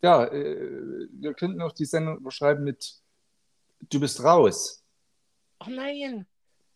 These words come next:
Speaker 1: Ja.
Speaker 2: Oh.
Speaker 1: Ich hab jetzt
Speaker 2: Ah, du
Speaker 1: gesehen
Speaker 2: hast schon gehört, oder was?
Speaker 1: Ich hab's schon gehört, du bist
Speaker 2: Oh nee,
Speaker 1: raus.
Speaker 2: das, oh,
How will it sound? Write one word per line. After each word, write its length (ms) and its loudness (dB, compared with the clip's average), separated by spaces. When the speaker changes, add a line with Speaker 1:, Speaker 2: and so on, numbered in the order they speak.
Speaker 1:
Ja. 440 2
Speaker 2:
Oh. 180 -2
Speaker 1:
Ich 160 0
hab 140 6
jetzt 400 -6
Speaker 2:
Ah, 60 -8
du 100 -4
Speaker 1:
gesehen 360 2
Speaker 2:
hast 60 -2
schon 120 -2
gehört, 240 -4
oder 280 -10
was? 400 -12
Speaker 1:
Ich 180 -2
hab's 240 2
schon 160 -4
gehört, 360 0
du 60 -10
bist 160 -10
Speaker 2:
Oh 60 -6
nee, 60 0
Speaker 1:
raus. 360 4
Speaker 2:
das, 140 -4
oh, 80 -20